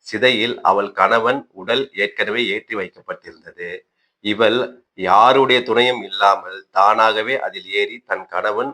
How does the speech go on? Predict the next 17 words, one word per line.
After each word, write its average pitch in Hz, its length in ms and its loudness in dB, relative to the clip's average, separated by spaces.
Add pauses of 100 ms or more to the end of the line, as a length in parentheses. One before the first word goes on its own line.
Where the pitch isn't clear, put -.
உடல் 98 300 -6
அருகில் 104 420 -6
அமர்ந்தாள். 85 460 -12 (840)
பிறகு 101 380 0 (600)
தான் 123 460 6
அணிந்திருந்த 101 640 -6 (240)
நகைகளின் 107 640 -6 (120)
திருகுகளை 113 600 -6 (680)
திருகி 110 400 -2 (300)
கழற்றி 107 540 0 (180)
அந்த 123 460 -2
ஆபரணங்களை 98 680 0 (140)
கையில் 113 420 -6
எடுத்து 95 360 -12 (120)
மீண்டும் 123 480 -8
அந்த 95 320 -8
திருகுகளை 104 500 -8